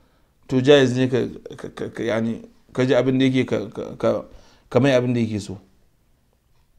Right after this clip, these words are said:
"Man ista'adha billahi fa'idhuhu," ya ce, "Na tuna dan Allah ka kyale ni, ko dan Allah ka taimake ni," sai ka tashi da shi.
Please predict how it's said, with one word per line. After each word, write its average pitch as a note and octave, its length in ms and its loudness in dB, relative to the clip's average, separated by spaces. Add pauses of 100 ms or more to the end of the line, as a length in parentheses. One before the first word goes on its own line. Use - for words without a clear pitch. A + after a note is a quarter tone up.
(120)
"Man C3+ 180 2
ista'adha D3 480 6
billahi C3 480 6
fa'idhuhu," A#2 640 0 (280)
ya D3 120 2
ce, C#3 160 0
"Na C#3+ 160 2
tuna C#3 160 0
dan C#3 240 2
Allah C3 280 0 (800)
ka B2+ 120 -2
kyale C3+ 320 6
ni, G#2+ 160 -2
ko C#3 100 2
dan C#3 140 4
Allah C#3+ 240 2
ka A#2+ 100 0
taimake A#2+ 400 0
ni," G#2 220 -4
sai A#2+ 80 0
ka A#2 80 0
tashi A2+ 240 -2
da G2+ 80 -6
shi. A2+ 160 -12